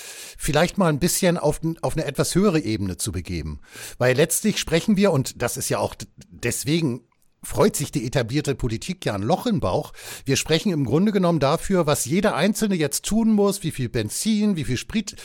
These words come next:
wie viel Geld er für Sprit zahlen muss und ob er jetzt noch fliegen darf oder nicht und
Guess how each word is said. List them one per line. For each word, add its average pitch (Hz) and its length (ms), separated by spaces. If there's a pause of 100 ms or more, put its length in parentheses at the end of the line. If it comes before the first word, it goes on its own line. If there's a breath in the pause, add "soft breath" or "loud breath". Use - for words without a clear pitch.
(120)
wie 147 100
viel 143 100
Geld 151 220
er 127 140
für 117 180
Sprit - 300
zahlen 170 340
muss 160 300
und 127 80
ob 104 80
er 113 60
jetzt 101 160
noch 107 100
fliegen 185 320
darf 147 280
oder 107 200
nicht 190 480
und 120 240